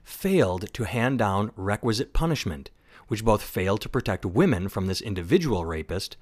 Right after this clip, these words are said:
but also sent a horrific message to other sexual predators. That message being, "What you're doing isn't so bad. Go ahead. If you get caught, you'll get a slap on the wrist." The man was convicted of rape. Let there be no confusion.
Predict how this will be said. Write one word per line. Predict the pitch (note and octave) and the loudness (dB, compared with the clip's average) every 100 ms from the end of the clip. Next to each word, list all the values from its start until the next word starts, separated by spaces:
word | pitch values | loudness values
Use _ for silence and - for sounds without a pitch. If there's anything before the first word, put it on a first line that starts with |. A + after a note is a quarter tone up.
| - - - | -20 -8 -2
but | C3+ | 0
also | C3+ F3 D#3+ F#3 | 2 2 4 2
sent | - C3 - | 2 0 0
a | F#2+ | -2
horrific | F#2+ F#2+ B2+ E3+ | 0 0 0 -2
message | D3 D3+ - E2+ F2+ - _ _ _ | 0 0 -2 -6 -8 -14 _ _ _
to | - C#3 | -6 -2
other | A#2+ A2 A#2 | 0 2 2
sexual | - F2 - A#2+ | 0 -2 -2 -2
predators. | A#2 E3 E3 F#2+ D2+ C#2+ - - _ _ _ - | 0 0 2 0 -2 -10 -14 -16 _ _ _ -6
That | G2 | -2
message | A#2 D3 G#2 F2 | 2 2 0 -2
being, | E2+ E2 E2+ - _ _ _ - | -4 -4 -8 -10 _ _ _ -4
"What | G2 A2 | -2 0
you're | G#2 E2+ | -2 0
doing | A2 G#2 E2+ | 2 2 0
isn't | F2+ E2+ D#2 | -4 -4 -4
so | F2 D#2 | -4 -2
bad. | G#2 A#2+ D#2 D#2 - _ _ | -2 -2 -4 -12 -20 _ _
Go | A#2 G#2+ | 2 4
ahead. | B2 G#2 D2+ - | 4 0 -2 -10
If | - B2+ | -8 -4
you | A2 | -2
get | F#2+ - | -2 -2
caught, | D3 G2+ - _ - | 0 0 -2 _ 4
you'll | G3+ | 6
get | C3 F#2+ | 6 2
a | |
slap | - D#2+ E2+ | 0 -2 -2
on | F2+ G2+ | -2 0
the | |
wrist." | A2+ G#2+ - - - _ _ _ _ _ _ - | 0 0 -2 -10 -14 _ _ _ _ _ _ -8
The | A2+ | -2
man | F3+ G3+ B2+ | 2 4 4
was | A#2+ G#2+ - | 4 4 2
convicted | G#2+ F#2+ A2+ G#2+ F#2 | -2 2 0 0 -4
of | F2 | -4
rape. | F#2 - - | -6 -6 -6
Let | A#2+ D3+ | -2 2
there | D3+ | 2
be | A2+ G#2+ | 2 0
no | G2 G#2 G2+ | 2 2 2
confusion. | F#2+ G2+ E2+ E2+ D#2+ - C#2+ | 2 -2 -4 -6 -6 -8 -12